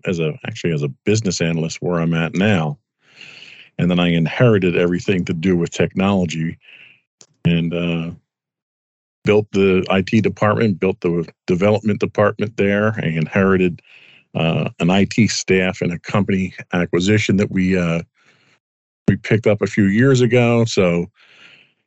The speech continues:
yeah, it just sort of snowballs from there. And thirty years later, here I am still playing in space.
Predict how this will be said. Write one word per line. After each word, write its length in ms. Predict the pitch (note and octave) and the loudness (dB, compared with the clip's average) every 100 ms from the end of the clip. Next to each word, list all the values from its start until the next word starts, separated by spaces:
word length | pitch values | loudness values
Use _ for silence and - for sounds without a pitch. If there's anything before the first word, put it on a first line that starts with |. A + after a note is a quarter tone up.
| - | -4
yeah, 220 | F3 C#3 | 0 2
it 120 | C3 B2+ | 2 2
just 220 | C3+ - | 0 2
sort 140 | C#3 | 0
of 60 | C3 | 0
snowballs 600 | - B2 B2+ B2 C3 C3 | 2 2 4 4 2 2
from 220 | - B2+ | 0 0
there. 300 | C#3 D#3 F#2+ | 0 0 0
And 380 | G2 G2 F#2+ G2 | 0 0 -2 -4
thirty 280 | A2+ A2+ A#2 | 0 2 4
years 240 | A#2 A2+ | 2 2
later, 320 | A2+ A#2+ A#2+ | 4 4 2
here 320 | G2+ A#2+ A2+ A2+ | 2 2 4 4
I 60 | |
am 360 | A2 B2 C3 G2+ | 4 2 2 0
still 500 | - G#2 G2+ F#2+ F#2+ _ _ _ _ _ | -2 0 2 0 -4 _ _ _ _ _
playing 320 | A#2 A2 A2+ | 0 2 4
in 140 | A2+ A#2 | 2 0
space. 540 | - D#3+ D#3 - | -2 -2 -2 -8